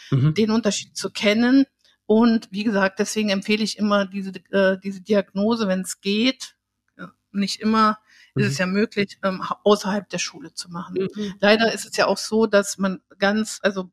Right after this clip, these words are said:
Speaker 2: teilweise ein bis zwei Jahre warten muss.
Speaker 1: Wow.
Speaker 2: Ne? Und das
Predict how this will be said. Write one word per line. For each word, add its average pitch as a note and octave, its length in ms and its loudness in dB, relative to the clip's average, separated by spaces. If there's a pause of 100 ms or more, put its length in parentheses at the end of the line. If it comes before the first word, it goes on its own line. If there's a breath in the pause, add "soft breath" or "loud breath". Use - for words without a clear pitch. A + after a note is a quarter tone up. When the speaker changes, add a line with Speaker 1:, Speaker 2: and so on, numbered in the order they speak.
(100)
Speaker 2:
teilweise G#3+ 560 2
ein G#3+ 280 2
bis - 220 -4
zwei G3+ 160 2
Jahre G3 460 2
warten F#3+ 320 0
muss. B3+ 380 0 (320)
Speaker 1:
Wow. G#2 300 -2
Speaker 2:
Ne? G#3 240 2
Und G3+ 140 -4
das G#3 80 4